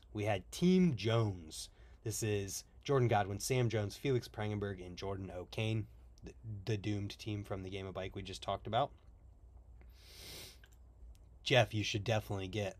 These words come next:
a Honda Element or a C R V. Second place, Team Verignac. This is with Tom Justice, Garrett Reynolds, Kevin Peraza,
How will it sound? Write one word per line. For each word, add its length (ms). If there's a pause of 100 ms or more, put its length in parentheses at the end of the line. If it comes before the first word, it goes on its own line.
a 100
Honda 360
Element 440
or 140
a 60
C 220
R 120
V. 240 (1400)
Second 420
place, 600 (420)
Team 340
Verignac. 840
This 240
is 160
with 180
Tom 320
Justice, 520
Garrett 300
Reynolds, 380
Kevin 280
Peraza, 460